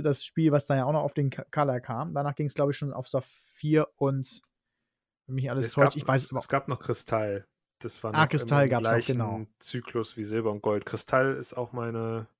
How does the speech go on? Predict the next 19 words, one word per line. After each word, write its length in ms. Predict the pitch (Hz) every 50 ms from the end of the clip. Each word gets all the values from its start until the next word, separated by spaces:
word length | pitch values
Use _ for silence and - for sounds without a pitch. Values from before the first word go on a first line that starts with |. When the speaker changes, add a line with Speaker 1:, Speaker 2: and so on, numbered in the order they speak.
| _ _
Speaker 2:
eine 240 | - 135 120 117 117
meiner 240 | 117 113 110 107 -
Favoriten. 580 | - 117 107 107 104 104 104 - - 107 104 - _ - -
Ja, 80 | 123 117
und 120 | 110 113
dann 120 | 120 127
kam, 320 | 123 - 135 123 120 120 120
kam 260 | - - 117 117 113
die 100 | 117 113
Advance-Edition, 920 | 110 110 110 107 104 104 - - 101 101 101 - - - 113 107 107 110
ja. 120 | 110 104 - _
Speaker 1:
Genau, 240 | - 170 165 156 147
und 80 | 143 147
die 80 | 160
Advance-Spiele 600 | 151 131 160 165 175 180 - - 196 202 180 160
hatte 140 | 156 165 180
ich 140 | 202 175 -
nie 120 | 202 208
mehr, 320 | 208 208 214 214 220 233